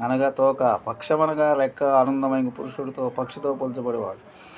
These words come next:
అట్టి పక్షరూపుడు, ఆనంద స్వరూపుడు సర్వేశ్వరుని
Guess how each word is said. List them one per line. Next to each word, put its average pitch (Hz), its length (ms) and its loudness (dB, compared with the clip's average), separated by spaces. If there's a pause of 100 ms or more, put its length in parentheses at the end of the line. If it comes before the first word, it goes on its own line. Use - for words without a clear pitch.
(360)
అట్టి - 200 -8
పక్షరూపుడు, 151 880 0
ఆనంద 147 320 2
స్వరూపుడు 147 640 0 (280)
సర్వేశ్వరుని 139 840 2